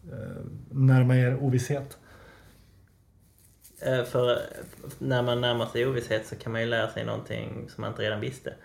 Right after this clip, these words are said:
Speaker 1: Mm. Men det
Speaker 2: Och
Speaker 1: tänker
Speaker 2: vi
Speaker 1: jag man
Speaker 2: blir
Speaker 1: gör i
Speaker 2: bara
Speaker 1: exponering också. Att, att exponera, tänker jag, är att gå in i något ovisst. Så det,
Speaker 2: Exakt.
Speaker 1: jag tänker att det är också
Speaker 2: Ja.
Speaker 1: exponering för
Speaker 2: Så det har
Speaker 1: ovisshet.
Speaker 2: varit intressant, så därför hade det varit intressant att se om det är så att de här regelstyrda fick bättre resultat.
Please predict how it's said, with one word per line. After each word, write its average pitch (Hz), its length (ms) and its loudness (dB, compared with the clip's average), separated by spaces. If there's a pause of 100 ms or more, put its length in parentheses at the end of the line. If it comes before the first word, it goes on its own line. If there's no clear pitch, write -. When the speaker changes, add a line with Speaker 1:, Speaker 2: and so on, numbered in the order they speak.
(220)
Speaker 1:
Mm. 156 340 4 (320)
Men 156 100 4
det 165 60 8
Speaker 2:
Och - 60 4
Speaker 1:
tänker 175 140 8
Speaker 2:
vi 135 60 10
Speaker 1:
jag - 60 10
man 127 100 8
Speaker 2:
blir 127 80 10
Speaker 1:
gör 175 120 10
i - 20 10
Speaker 2:
bara 160 100 8
Speaker 1:
exponering 131 520 6
också. 127 260 2
Att, 135 300 -2
att 147 200 0
exponera, 147 520 6
tänker 139 300 4
jag, 131 160 6
är 147 240 6
att 139 180 0
gå 135 120 4
in 143 100 4
i 135 40 4
något 123 180 4 (300)
ovisst. 127 500 -2
Så - 140 -8
det, 139 80 6
Speaker 2:
Exakt. 143 200 0
Speaker 1:
jag 160 100 6
tänker 175 160 2
att 170 40 2
det 170 80 4
är 175 60 0
också - 260 -4
Speaker 2:
Ja. 214 60 2
Speaker 1:
exponering 147 380 2
för 135 120 0
Speaker 2:
Så 131 120 6
det 143 60 10
har 143 80 10
Speaker 1:
ovisshet. 147 200 6
Speaker 2:
varit 139 80 -2
intressant, 143 420 0
så - 80 0
därför 139 360 4
hade 120 140 4
det 127 60 4
varit 127 180 0
intressant 135 480 -2
att 131 80 -6
se 113 260 2
om 110 500 -4
det 117 140 4
är 110 100 2
så 113 140 -4
att 107 200 0
de 110 120 -4
här 107 160 -4
regelstyrda 110 720 -2
fick - 340 -8
bättre 110 440 -4
resultat. - 680 -4